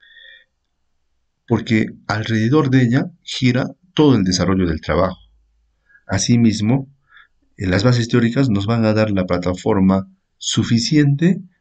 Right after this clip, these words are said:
para poder realizar el análisis de los resultados. ¿Qué son entonces las bases teóricas?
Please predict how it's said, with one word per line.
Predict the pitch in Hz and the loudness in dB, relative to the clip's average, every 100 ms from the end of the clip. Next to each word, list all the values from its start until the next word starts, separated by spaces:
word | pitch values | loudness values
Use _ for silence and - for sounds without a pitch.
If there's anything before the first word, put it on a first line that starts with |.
| _ | _
para | - 92 92 | -2 -2 0
poder | 90 92 98 | 0 0 -2
realizar | 92 87 85 85 95 - | -2 -2 -2 -4 -4 -6
el | - 85 | -8 -6
análisis | 82 90 98 98 107 135 - _ | -2 0 0 -2 -4 -6 -8 _
de | 85 | -2
los | 85 95 - 85 | 0 -2 -6 -10
resultados. | 78 - 76 - - - - _ _ _ _ _ _ _ _ _ _ _ _ _ _ _ _ | -8 -8 -10 -10 -10 -12 -16 _ _ _ _ _ _ _ _ _ _ _ _ _ _ _ _
¿Qué | - 185 | 0 2
son | 185 175 | 4 4
entonces | 107 95 104 92 | 2 0 -2 -2
las | 82 | -2
bases | 82 82 82 | -4 -4 -6
teóricas? | - 87 - - - | -2 -2 -4 -10 -14